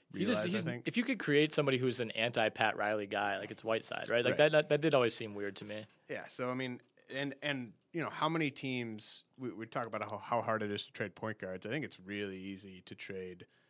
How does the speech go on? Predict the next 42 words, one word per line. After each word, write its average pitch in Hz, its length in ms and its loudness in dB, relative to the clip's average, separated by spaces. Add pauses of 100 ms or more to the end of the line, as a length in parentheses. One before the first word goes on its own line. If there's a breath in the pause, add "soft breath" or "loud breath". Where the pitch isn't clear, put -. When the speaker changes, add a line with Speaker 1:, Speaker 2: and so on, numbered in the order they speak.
(140)
Speaker 2:
centers, 98 580 -4
specifically 98 600 -8
rim 98 200 -6
protectors, 98 720 -8
Speaker 1:
Mm-hmm. - 680 -14 (100)
Speaker 2:
uh, 90 120 -12
to, 90 460 -8 (1200)
you 101 80 -6
know, 82 120 -6
whatever, 95 460 -2
whatever 110 300 0
Speaker 1:
No, 110 60 2
I 113 80 2
think 113 160 -2
Speaker 2:
kind 117 100 -2
Speaker 1:
so, - 20 -4
Speaker 2:
of 120 80 -8
Speaker 1:
too. 120 80 -8
Speaker 2:
fringe 113 280 0
contender, 95 560 -6 (380)
um, 90 380 -14 (400)
you 95 60 -14
know, 90 60 -14
come 92 260 -8
this 92 220 -12
winter, 90 200 -10
Speaker 1:
I - 60 2
Speaker 2:
so. - 60 -6
Speaker 1:
think 302 220 -2
you're 170 120 8
right 131 180 10
that 123 80 -4
we 117 80 4
didn't 117 160 0
do 113 120 -4
the 110 60 -12
Bulls. - 380 -10 (880)
We 131 80 0
talked 170 220 8
about 143 160 4
the 127 60 2
Fareed 120 500 0